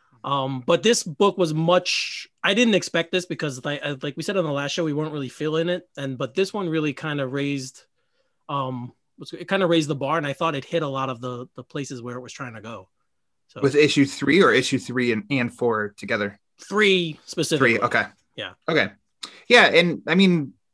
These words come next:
Speaker 2: solid points. I think we're all pretty much on the same level there when it comes to issue three,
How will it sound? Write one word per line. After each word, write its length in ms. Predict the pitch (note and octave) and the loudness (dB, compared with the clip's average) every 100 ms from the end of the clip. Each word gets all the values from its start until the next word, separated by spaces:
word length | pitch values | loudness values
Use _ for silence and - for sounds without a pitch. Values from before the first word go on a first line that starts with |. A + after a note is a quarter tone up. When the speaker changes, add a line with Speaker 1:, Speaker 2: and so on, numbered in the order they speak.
| - | -14
Speaker 2:
solid 380 | - G3 G3+ G3+ | 0 4 6 4
points. 340 | F#3+ F#3 - | 0 -2 -2
I 60 | E3 | -2
think 140 | E3 | -2
we're 200 | E3 D#3 | 2 2
all 200 | C3 D3 D#3+ | 4 2 0
pretty 200 | - D3 | -4 -6
much 160 | C3+ | -6
on 60 | B2 | -8
the 80 | A#2 | -8
same 220 | B2+ A2+ | -4 -2
level 220 | B2+ C#3+ | -2 -2
there 160 | G#2 G#2+ | -2 -2
when 140 | A2 | -4
it 100 | G2+ | -4
comes 240 | - A#2+ - | -6 -8 -4
to 120 | D2 | -4
issue 260 | G#2+ A#2+ G2+ | -4 -6 -8
three, 580 | - F#3 E3 A#2 A#2+ | -2 0 2 2 0